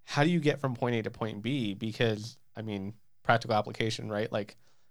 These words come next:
finances, it's hard to fund it. And then right now, all the gurus are saying, "Hey, this is the way you do it, and this is the way you do it."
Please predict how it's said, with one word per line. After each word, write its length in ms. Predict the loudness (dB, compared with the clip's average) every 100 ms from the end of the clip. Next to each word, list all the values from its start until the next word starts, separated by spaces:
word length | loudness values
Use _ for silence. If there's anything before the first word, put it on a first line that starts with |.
| -20 -10
finances, 600 | -2 2 2 0 -2 -4 -4
it's 120 | 0
hard 260 | 4 4
to 80 | 2
fund 400 | -2 2 2 2
it. 220 | -2 -4 -4
And 180 | -6 -2
then 360 | 0 -2 -4 -10 -20 -20 -20 -4
right 180 | -2 0
now, 380 | 0 2 0 -2 -4
all 120 | 0 0
the 100 | 0
gurus 440 | -4 -4 -2 -2
are 80 | -2
saying, 280 | 0 -2 2
"Hey, 180 | 2
this 200 | 4 2
is 60 | 0
the 80 | 0
way 120 | 0
you 120 | 0
do 160 | 2 2
it, 100 | 2
and 80 | -2
this 140 | -2
is 80 | -2
the 60 |
way 120 | -2 0
you 120 | 0
do 200 | 2 4
it." 200 | 2